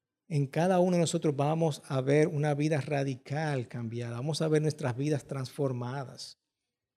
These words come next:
porque hemos decidido obedecer a nuestro Dios. Continuando, Juan dice en Primera de Juan dos, versículo quince,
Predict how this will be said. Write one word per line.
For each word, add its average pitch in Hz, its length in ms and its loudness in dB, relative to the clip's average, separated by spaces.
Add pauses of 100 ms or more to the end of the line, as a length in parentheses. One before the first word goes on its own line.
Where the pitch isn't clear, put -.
(160)
porque 131 460 -4
hemos 170 380 4
decidido 131 520 0
obedecer 123 500 -2
a 120 200 -8 (140)
nuestro 123 300 -6
Dios. 117 500 -4 (3500)
Continuando, 165 680 6
Juan 180 420 10
dice 175 600 8
en 147 320 0
Primera 147 300 2
de 165 80 6
Juan 160 440 2
dos, 160 540 10 (180)
versículo 147 600 -4
quince, 170 580 0